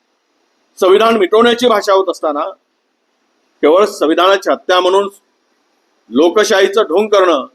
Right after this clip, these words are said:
ज्यांना लोकशाहीच मान्य नाही, ज्यांच्या विचाराला लोकशाही मान्य नाही, त्यांनी अशा पद्धतीचं वक्तव्य करणं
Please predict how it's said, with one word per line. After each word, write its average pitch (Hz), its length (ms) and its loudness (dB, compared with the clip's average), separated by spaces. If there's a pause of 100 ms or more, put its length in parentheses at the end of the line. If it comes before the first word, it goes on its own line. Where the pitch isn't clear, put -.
(600)
ज्यांना 160 260 0
लोकशाहीच 190 720 2
मान्य 208 240 0
नाही, 151 180 -4 (760)
ज्यांच्या 175 460 0
विचाराला 202 560 0
लोकशाही 214 500 0
मान्य 180 260 -2
नाही, 135 200 -6 (580)
त्यांनी 170 200 -2
अशा 190 240 2
पद्धतीचं 170 580 -4
वक्तव्य 160 400 -2
करणं 175 420 0